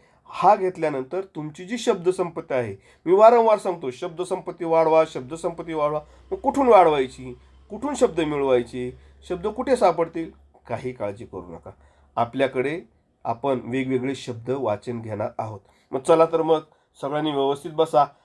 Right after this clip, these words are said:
आणि माझ्या मागे तुम्ही शब्द वाचायचे आहेत, बरोबर? मग बघा आकार, इथे जे आकार दिलेले आहेत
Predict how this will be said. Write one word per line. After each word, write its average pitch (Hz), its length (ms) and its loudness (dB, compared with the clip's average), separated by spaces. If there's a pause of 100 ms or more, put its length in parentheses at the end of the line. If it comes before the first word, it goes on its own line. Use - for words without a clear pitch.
(160)
आणि 127 120 -8
माझ्या 139 400 6
मागे 151 240 2
तुम्ही 143 240 -14
शब्द 127 300 -12
वाचायचे 113 640 -4 (460)
आहेत, 101 260 -2 (240)
बरोबर? 196 300 0 (460)
मग 208 100 -2
बघा 240 240 6 (200)
आकार, 170 400 6 (960)
इथे 262 240 -6
जे 277 80 2
आकार 233 360 8
दिलेले 202 340 0
आहेत 165 280 6